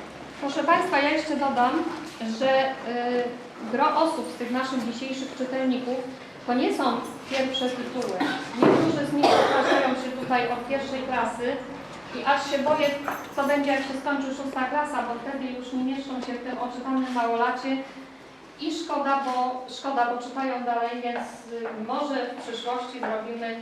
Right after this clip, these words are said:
y, jakiś kolejny konkurs, y, też na odczytanego gimnazjalistę.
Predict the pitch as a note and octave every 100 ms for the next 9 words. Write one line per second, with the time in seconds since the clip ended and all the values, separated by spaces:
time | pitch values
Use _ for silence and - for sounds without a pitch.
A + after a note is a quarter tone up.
0 | - - - - - - - - - -
1 | - - G#3+ G#3+ G#3+ G#3 G#3 G3+ G#3+ G#3
2 | A3+ G3+ A3 A3 C4 B3+ B3 A#3+ A#3+ A#3
3 | A3 - A3+ A3 G#3+ G#3+ A#3+ A#3 A3 G#3+
4 | G#3+ G#3+ A3 A3 G#3+ G#3+ G#3+ G#3 G#3 G#3
5 | G3+ G3 G3 F#3+ G#3+ - A#3+